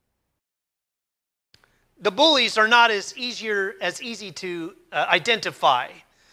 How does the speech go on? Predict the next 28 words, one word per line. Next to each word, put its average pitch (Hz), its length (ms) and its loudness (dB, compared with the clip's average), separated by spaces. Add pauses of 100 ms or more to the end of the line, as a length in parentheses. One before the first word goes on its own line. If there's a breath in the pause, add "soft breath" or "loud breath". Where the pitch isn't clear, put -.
(180 soft breath)
And 220 160 2
those 294 220 4
that 247 160 2
are 220 80 0
being 240 360 -4
bullied 208 500 -2 (340 soft breath)
know 294 260 4
that 269 140 -2
they're 233 160 4
being 247 280 -2
bullied, 247 320 0
but 233 140 -2
they 277 140 4
don't 285 280 2
know 254 200 4
how 254 200 6
to 220 100 -2
deal 262 260 -4
with 202 180 -4
it 220 120 -10
because 226 340 -4
we 269 100 -6
haven't 226 320 2
given 254 280 -4
them 208 180 -6
the 196 100 -8
social 247 440 -2
skills 175 520 -8